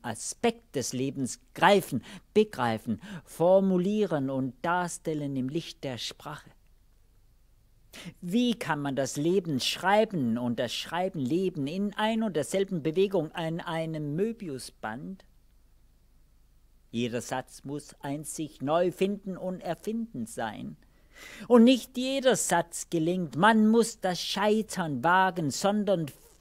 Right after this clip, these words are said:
sonst findet und erfindet man nichts und nie.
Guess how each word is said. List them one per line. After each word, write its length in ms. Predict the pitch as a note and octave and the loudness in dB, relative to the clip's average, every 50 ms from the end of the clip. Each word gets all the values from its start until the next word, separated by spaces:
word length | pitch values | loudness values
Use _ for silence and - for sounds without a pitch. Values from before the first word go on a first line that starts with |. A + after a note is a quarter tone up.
| _ _ - | _ _ -18
sonst 500 | - - - G#3+ G#3 G3+ - - - - | -6 0 4 4 4 4 0 -4 -10 -6
findet 520 | - - G#3 A3 G#3+ G#3 D#3 C3 - - - - | -2 0 0 0 0 -2 -2 -4 -8 -20 -20 -12
und 260 | - D#3 D3+ D3 - - | -8 -4 -4 -4 -4 -4
erfindet 760 | - B2+ A2+ - - F#3 F#3+ G3+ G3 - - A2+ - - - _ _ _ _ _ | -6 -6 -6 -6 -4 -4 -4 -4 -4 -6 -6 -8 -8 -10 -20 _ _ _ _ _
man 300 | - - A2 A2 A2+ A2 | -8 -6 -4 -2 -2 -2
nichts 500 | C#3 F3 F3+ - - - - - - - | -2 -4 -8 -12 -14 -14 -12 -10 -10 -10
und 200 | - - G2+ G2 | -8 -8 -8 -6
nie. 400 | C#3+ E3+ F3+ F3+ D#3+ B2+ G#2+ G2 | -4 -4 -4 -6 -6 -8 -10 -12